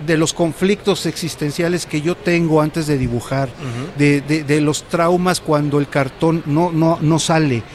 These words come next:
Speaker 1: cuando lo tengo que cambiar a última hora porque digo, "No, esto no funciona", va de nuevo. Entonces, e-, es muy interesante la versión de mí que habla Wilbert,
Speaker 2: Claro.
Speaker 1: porque me muestra en mi vida cotidiana.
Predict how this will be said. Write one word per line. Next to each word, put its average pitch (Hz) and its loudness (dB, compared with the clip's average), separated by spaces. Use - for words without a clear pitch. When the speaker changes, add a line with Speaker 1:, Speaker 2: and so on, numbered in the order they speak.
Speaker 1:
cuando 151 4
lo 151 2
tengo 185 0
que 185 -6
cambiar 170 0
a 156 2
última 180 4
hora 170 2
porque 147 -2
digo, 160 -2
"No, 170 0
esto 165 -2
no 165 -2
funciona", 160 -2
va 170 2
de 180 2
nuevo. 160 0
Entonces, 180 -2
e-, 165 -2
es 175 -2
muy 202 2
interesante 165 0
la 127 -2
versión 156 0
de 139 2
mí 160 2
que 135 0
habla 143 0
Wilbert, 143 2
Speaker 2:
Claro. 117 -6
Speaker 1:
porque 139 0
me 147 2
muestra 170 2
en 160 2
mi 147 2
vida 165 2
cotidiana. 151 -2